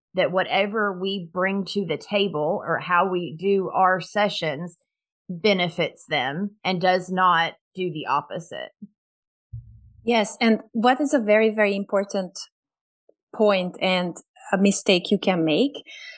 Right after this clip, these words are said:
Speaker 2: that actually it's much harder to flex your style when you yourself are tired or stressed or dehydrated or hungry or hangry.
Speaker 1: Mm-hmm.
Speaker 2: Sometimes I get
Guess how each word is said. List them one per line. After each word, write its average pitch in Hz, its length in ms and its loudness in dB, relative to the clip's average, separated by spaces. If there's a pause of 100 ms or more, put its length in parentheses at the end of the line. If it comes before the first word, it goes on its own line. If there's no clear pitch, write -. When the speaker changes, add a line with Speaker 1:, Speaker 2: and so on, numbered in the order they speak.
(120)
Speaker 2:
that 196 220 6
actually 247 680 4
it's 208 260 -2
much 226 220 -4 (160)
harder 202 680 2 (100)
to 202 80 -8 (120)
flex - 300 2
your 226 100 6
style 196 560 2
when 196 340 -2
you 214 240 2
yourself 185 680 -2
are 170 120 -2 (200)
tired 165 460 2
or 165 140 -2
stressed - 600 0
or 180 140 -2
dehydrated 175 1000 -2
or 156 180 0 (200)
hungry - 460 -8 (280)
or 165 140 6
hangry. - 500 0 (240)
Speaker 1:
Mm-hmm. 214 120 4
Speaker 2:
Sometimes 202 420 6
I 170 80 4 (160)
get 147 180 4